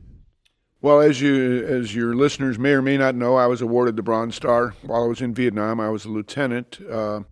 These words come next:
it was, uh, the end of the war, and I was part of the last invasion into Laos. And, uh, obviously, we didn't go into Laos, but, uh, <clears throat>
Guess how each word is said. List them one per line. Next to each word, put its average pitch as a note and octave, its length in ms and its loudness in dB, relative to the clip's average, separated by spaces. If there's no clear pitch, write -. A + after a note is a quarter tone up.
it D3 100 -2
was, B2+ 500 2
uh, A#2 300 2
the A#2+ 280 -2
end E3+ 300 -2
of D#3 140 0
the D3 100 0
war, C3 480 2
and B2+ 340 -6
I A#2+ 100 -2
was C#3+ 160 0
part B2+ 280 0
of A#2+ 80 -2
the A2+ 100 -2
last A#2 420 0
invasion A#2+ 560 -2
into A#2 640 -4
Laos. B2 640 -2
And, G2 320 -6
uh, F#2 160 -2
obviously, B2 500 -2
we A#2 160 -2
didn't A#2+ 260 -6
go B2 160 0
into B2 180 -4
Laos, G2 440 -4
but, - 200 -12
uh, F2+ 160 -10
<clears throat> A3+ 140 0